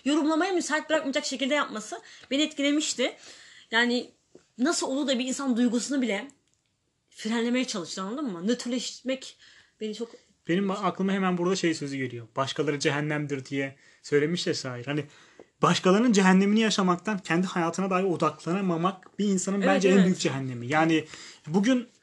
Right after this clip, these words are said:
Speaker 2: e, duygu durumuna dahi, yani hatta yüz ifadesine dahi karar veremeyen insanın
Speaker 1: Hı.
Speaker 2: nasıl, e, nasıl desem ya, kendini gerçekleştirmesini bekleyebiliriz ki? E, buna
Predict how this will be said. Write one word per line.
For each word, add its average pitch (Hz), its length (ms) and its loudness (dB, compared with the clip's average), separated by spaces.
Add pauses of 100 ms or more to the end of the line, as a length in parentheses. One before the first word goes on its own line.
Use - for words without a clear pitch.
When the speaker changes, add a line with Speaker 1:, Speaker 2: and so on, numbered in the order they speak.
(800)
Speaker 2:
e, 185 60 8 (840)
duygu 208 260 8
durumuna 220 340 6
dahi, 165 360 2 (360)
yani 143 140 -2
hatta 202 200 0
yüz 196 200 4
ifadesine 208 480 4
dahi 196 180 4
karar 185 240 2
veremeyen 196 460 0 (280)
insanın 202 500 8 (260)
Speaker 1:
Hı. 160 80 -2
Speaker 2:
nasıl, 196 380 4
e, 135 720 0 (360)
nasıl 220 200 0
desem 175 300 2
ya, 160 220 -2 (140)
kendini 185 280 2
gerçekleştirmesini 175 640 0
bekleyebiliriz 160 560 -2
ki? 127 160 -12 (500)
E, 160 80 0 (380)
buna 226 360 6